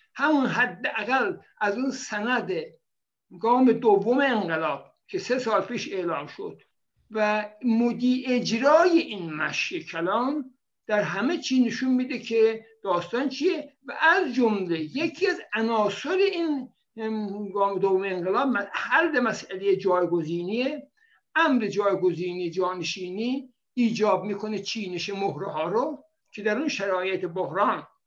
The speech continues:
اونجایی که ولی فقیه موجود، اه، سر به زمین بذاره، در اون لحظه چگونه این مسئله رو مدیریت بکنن؟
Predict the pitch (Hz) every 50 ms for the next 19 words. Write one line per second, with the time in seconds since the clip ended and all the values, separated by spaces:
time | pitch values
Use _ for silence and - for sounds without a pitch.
0 | _ - 190 185 180 165 190 185 190 185 185 - - 185 180 180 190 185 170 175
1 | 165 175 180 180 175 175 170 170 170 165 196 196 180 170 165 - 185 180 175 175
2 | 165 165 240 254 208 - - - _ _ _ _ _ _ _ _ - 190 185 180
3 | 165 165 165 214 240 240 240 220 190 196 190 190 226 302 247 190 190 175 160 180
4 | 180 175 190 226 233 233 247 254 247 - - - - - 208 202 196 202 196 185
5 | 185 175 151 139 147 - - 226 247 262 254 254 - - _ - - 233 202 -
6 | 190 190 190 190 226 254 262 254 240 - - 226 214 208 208 214 202 202 196 180
7 | 175 190 196 196 196 - 185 - - 180 175 170 170 165 165 165 _